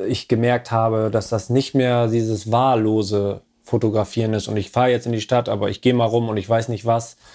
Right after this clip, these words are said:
sondern dass man wirklich irgendwie Projekte hat, an die man, an denen man stetig arbeitet. So, und das sind so Sachen, äh, die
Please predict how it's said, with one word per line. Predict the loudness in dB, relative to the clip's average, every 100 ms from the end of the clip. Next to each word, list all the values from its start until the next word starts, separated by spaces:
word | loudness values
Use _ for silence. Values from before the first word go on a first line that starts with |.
| -20 -6
sondern | 0 2
dass | 2 0
man | 0 2
wirklich | 2 4 2 2 -2 -14 _ _ _ _ _ _ 0
irgendwie | 2 4 4 4 2 -2 -12 _ _ _ _ -12
Projekte | 0 4 2 2 -2 2
hat, | 0 -2 -14 _ -4
an | -2 0
die |
man, | 2 2 0 -2 -6 _ _ _ _ _
an | 0 2
denen | 4 2
man | 2 0
stetig | -4 2 2 4 -2 -2
arbeitet. | -2 0 0 -2 -8 -14 -20 _ _ _ _
So, | -4 0
und | 0 0
das | 0
sind | 0 2
so | 2
Sachen, | 2 0 0 0 -2 -4
äh, | -4 -2
die | 2 2 2 0